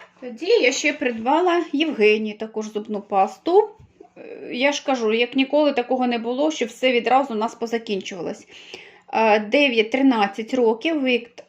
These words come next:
Aquafresh, е, вона не хоче солодких, також сімдесят п'ять мілілітрів, хоче м'ятну. Ось так вона виглядала,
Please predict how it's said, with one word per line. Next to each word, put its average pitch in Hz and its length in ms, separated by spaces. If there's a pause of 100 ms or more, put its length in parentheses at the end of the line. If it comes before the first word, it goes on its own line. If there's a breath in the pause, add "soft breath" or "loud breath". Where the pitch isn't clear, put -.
(120)
Aquafresh, 240 1000
е, 220 220
вона 233 180
не 220 100
хоче 208 340
солодких, 277 800 (180 loud breath)
також 226 320
сімдесят 208 480
п'ять 202 260
мілілітрів, 277 680 (320)
хоче 269 260
м'ятну. 190 560 (280 soft breath)
Ось 240 160
так 220 260
вона 220 180
виглядала, 294 680